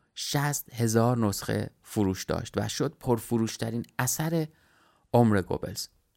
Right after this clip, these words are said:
سال بعد ترجمهٔ انگلیسیش با عنوان سهم من در نبرد آلمان منتشر شد. ولی قدرت تازه اینجوری به این سادگی هم نبود، با خون همراه شد یه جایی.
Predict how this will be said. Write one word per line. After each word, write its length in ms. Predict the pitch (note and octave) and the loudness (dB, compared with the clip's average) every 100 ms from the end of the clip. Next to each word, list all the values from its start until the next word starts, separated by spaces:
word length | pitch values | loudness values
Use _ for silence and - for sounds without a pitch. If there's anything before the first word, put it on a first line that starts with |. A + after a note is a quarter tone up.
| _ _ _ - | _ _ _ -10
سال 320 | - D#3 D3+ | 2 6 6
بعد 200 | C3+ C3+ | 6 4
ترجمهٔ 460 | - G#2 G2+ G#2 G#2 | 2 0 2 2 2
انگلیسیش 600 | - G2+ F#2 F#2+ - - | 0 -2 -2 -4 -6 0
با 100 | B2+ | 0
عنوان 420 | A2 G#2+ A#2 C3 C3 _ - _ - | 2 2 2 0 -2 _ -20 _ -10
سهم 480 | - F3 D#3+ C3+ | -2 0 2 2
من 220 | B2 A#2 G#2+ | 2 2 2
در 160 | F#2+ | 0
نبرد 420 | G2 F#2+ F#2+ G2 | 0 0 0 0
آلمان 500 | - G#2 F#2+ G#2+ B2 B2 - | 0 0 0 0 -2 -6 -2
منتشر 480 | G2 F2 E2+ - | -2 -2 -8 -10
شد. 200 | G#2 - - _ _ _ | -12 -16 -20 _ _ _
ولی 260 | C4 C4+ B3 - | 0 2 0 -2
قدرت 480 | - E3 D#3 G3+ A3+ | 2 2 4 2 2
تازه 640 | A3+ C3 A#2+ A#2+ D#3 D#3 - _ _ - | -2 2 2 4 2 2 -4 _ _ 0
اینجوری 420 | C3+ B2+ B2 D3+ | 2 4 2 0
به 120 | E3+ C#3 | 0 0
این 180 | C3 | 0
سادگی 580 | D#3+ - A2+ G#2 G2+ G2+ | 0 0 4 4 2 0
هم 220 | B2 D#3+ | 0 0
نبود، 360 | D#3+ G2+ D#2+ - | 0 0 -4 0
با 320 | A#2+ B2 C3 | 2 2 0
خون 460 | C3+ - - E3+ A2 | -6 -8 2 4 4
همراه 400 | F2+ E2+ - - | 0 -4 -4 -4
شد 220 | - - | -6 -6
یه 80 | C2 | -8
جایی. 240 | - - | -8 -12